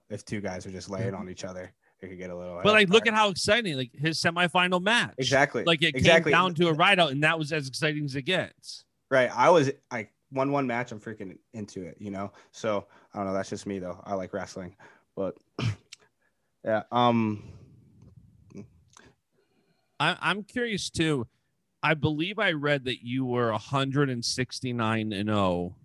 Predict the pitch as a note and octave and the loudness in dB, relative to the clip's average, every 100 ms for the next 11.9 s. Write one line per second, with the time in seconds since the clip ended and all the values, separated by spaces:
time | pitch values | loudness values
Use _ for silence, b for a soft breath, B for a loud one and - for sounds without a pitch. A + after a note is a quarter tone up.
0 | _ - G#2 G#2+ G#2+ F#2+ - - B1 G#1 | _ -8 -4 -2 -2 -2 -6 -8 -8 -8
1 | - _ _ _ _ _ _ _ _ _ | -12 _ _ _ _ _ _ _ _ _
2 | _ C#3 E3+ - C#3 - C#3 B2 - - | _ 4 4 4 -2 0 0 2 0 0
3 | - E3 C#3+ - F2+ B1 - _ _ _ | 4 6 6 0 -6 -8 -20 _ _ _
4 | _ _ B2 F#3+ A3 B3+ G3 G#3 C#3+ E3+ | _ _ 4 4 4 -2 -2 -4 -2 -2
5 | C#3 E3 - D3 A#2+ - B2 A#2+ A#2 A2 | -2 -2 -2 -2 -2 -4 -6 -2 -2 -2
6 | - A#2+ A2 C#3 C#3+ D3 - C3+ B2 A#2 | -4 -6 -2 2 2 2 0 2 2 0
7 | B2 A#2+ A2+ A#2 C3 C3 C3+ B2 B2+ A#2+ | -4 -4 -6 -4 -2 0 0 -2 -4 -2
8 | A2+ A2 G#2+ - _ _ _ _ - C3+ | 0 -2 -4 -14 _ _ _ _ 0 4
9 | B2 A2+ G#2 - - D3 C#3+ C3+ A2 G2+ | 4 2 -2 -6 0 4 6 4 2 -2
10 | G2 - - B2 A#2+ A2 A2+ - - D#3 | -6 -10 -6 -2 -2 -2 -2 0 0 2
11 | D#3 D3 A#2 - B2+ G#2 G#2 G2 | 0 -2 -4 -2 -2 0 -2 -2